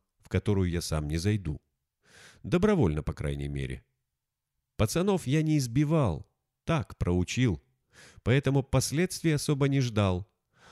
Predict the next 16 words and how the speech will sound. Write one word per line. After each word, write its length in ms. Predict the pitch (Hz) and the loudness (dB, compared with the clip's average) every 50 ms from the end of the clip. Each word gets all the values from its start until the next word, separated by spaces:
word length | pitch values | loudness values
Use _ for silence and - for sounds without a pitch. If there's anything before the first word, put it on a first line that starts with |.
| - - - | -20 -8 0
Однако, 500 | - 98 92 90 110 120 110 - 107 92 | 0 2 2 4 2 2 2 2 0 0
когда 320 | 107 104 101 95 107 107 | 0 -2 0 2 2 2
из 160 | 104 95 87 | 4 2 2
деревни 500 | 78 95 107 104 110 107 98 82 85 87 | 0 0 2 2 4 2 2 0 0 -2
на 140 | 90 90 95 | 0 0 0
три 200 | - - 107 95 | 0 2 0 0
десятка 460 | 85 90 - - 101 90 - - 92 | 0 -2 -2 0 -2 -2 0 -2 -2
дворов 560 | 80 82 90 95 92 90 82 73 - - - _ _ | -2 0 0 2 2 2 0 0 -2 -8 -18 _ _
выметнулась 720 | 65 82 82 101 110 98 90 85 - 90 90 87 80 - - | -10 -2 0 2 2 2 2 0 -2 -2 -2 -2 -2 -2 -2
ватага 520 | 87 95 - - 139 185 202 156 104 71 - _ | -4 -4 -2 0 0 0 0 0 -2 -4 -2 _
из 160 | 98 98 87 | -2 -2 -2
десяти 380 | 85 98 95 - 101 87 - 98 | -2 -4 -4 -4 -4 -4 -4 -2
пацанов 500 | - 95 - - 104 110 110 92 78 - - _ _ | -2 -2 -2 0 -2 0 0 -2 -2 -4 -8 _ _
примерно 460 | - 110 139 139 123 107 95 104 101 | -4 -2 0 2 2 0 2 0 0
моего 320 | 104 107 113 120 123 123 123 | 0 0 0 0 0 0 0
возраста – 640 | 123 113 107 78 76 67 71 - - 67 58 | 0 0 0 -2 -2 -6 -8 -8 -10 -10 -10